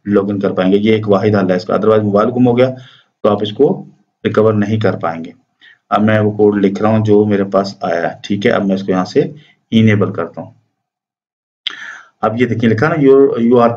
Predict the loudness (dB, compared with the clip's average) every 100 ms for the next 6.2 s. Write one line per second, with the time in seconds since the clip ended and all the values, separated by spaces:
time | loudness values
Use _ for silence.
0 | 0 0 -2 -2 -2 0 2 0 -2 0
1 | 0 -2 -4 -6 -2 2 2 0 -4 -2
2 | -4 -2 -2 -2 -4 0 2 4 2 4
3 | 4 2 2 2 0 -8 -20 -20 _ -2
4 | 0 0 0 0 0 2 2 2 2 0
5 | -4 0 2 4 2 -2 -2 2 2 2
6 | 0